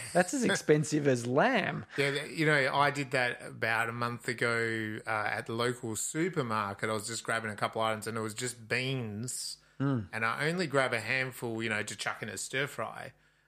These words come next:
Speaker 1: And I was getting the chicken and I was getting, you know, some flavour and all this sort of stuff. Um, and when I scanned that and it was at the self-check, I was like, eight dollars something for a handful of beans,
Speaker 2: Mm.
Speaker 1: like a handful of beans. I was just like,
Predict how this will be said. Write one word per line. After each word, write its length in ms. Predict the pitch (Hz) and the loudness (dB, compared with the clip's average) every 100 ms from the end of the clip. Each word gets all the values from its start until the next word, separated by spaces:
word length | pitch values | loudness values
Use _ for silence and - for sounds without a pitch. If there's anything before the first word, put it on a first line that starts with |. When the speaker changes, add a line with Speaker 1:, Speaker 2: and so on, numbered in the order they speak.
| _ | _
Speaker 1:
And 460 | 120 120 117 113 107 | -2 0 0 -4 -4
I 100 | 117 | 0
was 120 | 120 | 0
getting 440 | 113 113 113 110 107 | 0 -2 -2 -4 -4
the 360 | 107 104 104 104 | -2 -2 -4 -4
chicken 520 | - 170 160 160 151 | -6 -2 -2 -2 -4
and 160 | 123 107 | -4 -4
I 80 | |
was 100 | 104 | -4
getting, 400 | - 107 101 101 | -2 -2 -2 -4
you 60 | 117 | -4
know, 160 | 107 104 | -2 -2
some 380 | - 101 98 | -6 -8 -10
flavour 640 | 95 139 147 135 131 135 123 | -4 0 2 0 -2 -2 -2
and 100 | 110 | -2
all 140 | 127 | -2
this 160 | 123 - | -2 -4
sort 120 | 107 | -6
of 60 | 95 | -8
stuff. 560 | - 147 117 120 - - - _ _ - | -2 0 0 -2 -4 -20 -20 _ _ -2
Um, 560 | 113 113 113 113 113 - - | 0 0 -2 -8 -12 -14 -4
and 400 | 123 120 120 113 - | 0 0 -2 -6 -4
when 160 | 143 143 | 0 2
I 100 | 127 | 2
scanned 520 | - - 139 143 127 | 0 -2 0 0 2
that 200 | 113 117 | 2 2
and 120 | 107 | -2
it 40 | 113 | -4
was 140 | 110 | -2
at 120 | 117 | -2
the 80 | 107 | -4
self-check, 460 | - 131 123 - 113 | -4 -4 -6 -4 -2
I 60 | |
was 100 | 110 | 0
like, 260 | 110 110 - - | 0 -2 -4 -4
eight 220 | 131 - | -4 -2
dollars 320 | 135 135 113 | -2 0 -2
something 500 | - 139 131 110 101 | -4 -4 -6 -6 -10
for 160 | 98 110 | -4 -2
a 60 | 104 | 0
handful 460 | 117 113 110 107 | -2 -2 -4 -6
of 80 | 98 | -4
beans, 440 | 113 98 95 98 | -4 -4 -10 -6
Speaker 2:
Mm. 80 | 143 | 0
Speaker 1:
like 160 | 143 117 | 0 0
a 120 | 104 107 127 | -4 -6 -4
handful 320 | 120 110 113 | -4 -4 -4
of 60 | |
beans. 180 | 117 113 | -4 -2
I 60 | 123 | -2
was 160 | 123 | -2
just 120 | - 131 | -4 -4
like, 160 | 120 | -4